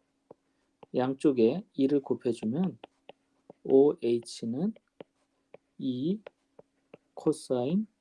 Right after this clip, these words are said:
사십 도가 되겠고, 여기에 대입을 하면 이 빼기 이 코사인 사십 도.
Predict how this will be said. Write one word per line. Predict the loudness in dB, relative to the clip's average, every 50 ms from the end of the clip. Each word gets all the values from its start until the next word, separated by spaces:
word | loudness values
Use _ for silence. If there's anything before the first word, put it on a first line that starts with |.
| -20 -20 _ _ -20 _ _ -20 -20 _
사십 | -14 -8 -6 -6 -4 -6 -8 -6 0
도가 | 2 2 2 2 2
되겠고, | 0 -2 -2 -2 -6 -4 -2 -2 -2 -2 -4 -10 _ _ _ _ _ _ _ -20 0 4
여기에 | 6 6 8 8 6 4 4 4 0 -4 -6 -10 -12 -14 _ _
대입을 | -2 0 0 0 0 -2 -6 -6
하면 | -8 -8 -8 -8 -8 -10 -10 -14 _ _
이 | -12 -10 -10 -8 _
빼기 | 2 2 2 2 0 0 0 0 0 0 -2 _ _ _ _ _ _ _ _ _ _ _ _ _ -10
이 | -6 -4 -2 -2 -2 -2 -4 _ _ _ _ _ _ _ _ _ _ _ _ -20 -20 _ _ _ _
코사인 | -6 -4 -4 -4 -4 -4 -4 -4 -2 -2 -4 -4 -6 -10 _ _ -20 -20 _ _ _ -20 -20 _ _ _ _
사십 | _ -20 -18 -16 -16 -16 -14 -14 -12 -14 -14 -14 -14
도. | -16 -16